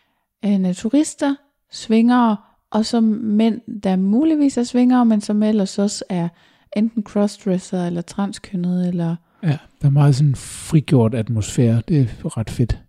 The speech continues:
Speaker 1: Helt vildt fedt.
Speaker 2: Man føler bare, man kan have, man kan bare være sig selv. Altså.
Speaker 1: Ja, og så er det ekstremt festligt.
Speaker 2: Ja.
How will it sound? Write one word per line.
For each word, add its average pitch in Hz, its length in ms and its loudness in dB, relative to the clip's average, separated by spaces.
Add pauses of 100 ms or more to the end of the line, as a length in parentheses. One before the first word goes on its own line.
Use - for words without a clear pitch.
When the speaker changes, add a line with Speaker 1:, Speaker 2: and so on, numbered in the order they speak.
(300)
Speaker 1:
Helt 185 720 2
vildt 196 240 2
fedt. - 380 -6
Speaker 2:
Man 131 120 4
føler 151 260 8
bare, 117 180 4
man 110 180 2
kan 117 180 -4 (380)
have, 131 400 0 (960)
man 110 180 -6
kan 107 80 0
bare 127 180 6
være 113 140 4
sig 127 140 0
selv. 180 240 2 (240)
Altså. 139 140 2
Speaker 1:
Ja, 98 60 -2 (480)
og - 80 -8
så - 160 -2
er 226 40 0
det 220 180 2 (420)
ekstremt - 800 -2
festligt. - 600 -10 (220)
Speaker 2:
Ja. 131 120 0